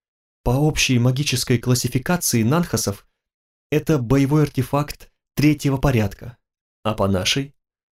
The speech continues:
Тоже примерно так же. Использовать этот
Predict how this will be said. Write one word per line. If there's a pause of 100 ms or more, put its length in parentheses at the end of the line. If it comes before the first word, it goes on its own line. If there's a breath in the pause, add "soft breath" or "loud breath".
(500)
Тоже
примерно
так
же. (880)
Использовать
этот